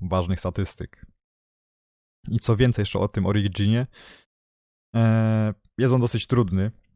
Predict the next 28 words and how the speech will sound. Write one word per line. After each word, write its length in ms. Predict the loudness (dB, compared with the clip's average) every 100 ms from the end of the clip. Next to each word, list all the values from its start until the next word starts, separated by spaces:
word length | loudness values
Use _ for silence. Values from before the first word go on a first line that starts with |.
| _ _ _ _ _ _ _ _ _ _ _
Po 100 | -4
pierwsze, 320 | 0 2 2 0
na 100 | 0
początku 560 | 2 2 0 -2 0
łatwo 280 | 2 2 2
zginąć. 540 | 2 2 2 0 -4 -16 _ _ _ -8
Niby 240 | -4 0
mamy 220 | 2 2 0
duże 280 | 0 -2
fundusze, 540 | -2 0 -2 0 -2 -2
możemy 340 | -4 -2 -2
kupić 200 | -4 -4
dobre 240 | -2 -2 -2
wyposażenie, 600 | -4 -4 0 0 -2 -4
ale 180 | -4
anatomiści 600 | -2 -4 -4 -4 -6 -6
nie 160 | 0 0
są 320 | 0 -2 -4 -6 _ _ _ _ _ _
zbyt 600 | -10 -6 -4 -6 -8 -20 -20 _ _ -4
dobrzy 460 | 0 0 -2 -4
na 100 | -4
sam 240 | -2 -4 -2
początek 720 | -4 -2 -2 -2 -4 -8 _ -20 _ _
do 60 | -8
trzymania 340 | -4 -2 0
linii, 380 | 0 -2 -4 -6
plus 640 | -6 -4 -2 -2 -6 -14 -14
brak, 680 | -12 -6 2 2 2 -2 -20